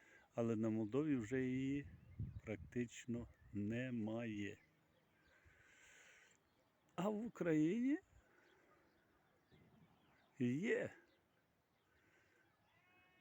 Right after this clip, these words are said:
Але і друга ще десь трошки там видно. У неї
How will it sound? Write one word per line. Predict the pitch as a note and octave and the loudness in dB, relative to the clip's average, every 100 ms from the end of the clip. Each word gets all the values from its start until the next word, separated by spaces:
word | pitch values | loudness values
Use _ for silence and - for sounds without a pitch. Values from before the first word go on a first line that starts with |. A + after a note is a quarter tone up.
| _ _ _ _ _ - | _ _ _ _ _ -6
Але | B2+ B2 C#3 D#3+ - _ _ _ _ _ - - _ _ _ _ _ _ _ _ _ D3 | -2 0 0 -2 -6 _ _ _ _ _ -20 -20 _ _ _ _ _ _ _ _ _ 4
і | |
друга | B2+ C#3+ B3+ B3+ C#3 | 4 2 0 2 2
ще | - - C#3+ | 2 2 2
десь | B2+ C3+ - | 4 2 2
трошки | - C3 C#3+ - B2 | 0 0 0 -2 -4
там | - C3+ B2 A#2 - _ | 0 0 0 -2 -6 _
видно. | C#3 G2 G#2 A#2+ G2+ G#2+ G#2+ - - - - - _ _ - _ _ _ _ - | -6 -4 0 2 2 0 -2 -4 -16 -20 -20 -20 _ _ -20 _ _ _ _ 2
У | B2 | 6
неї | A#2+ B2 A#2 A2+ | 6 6 6 4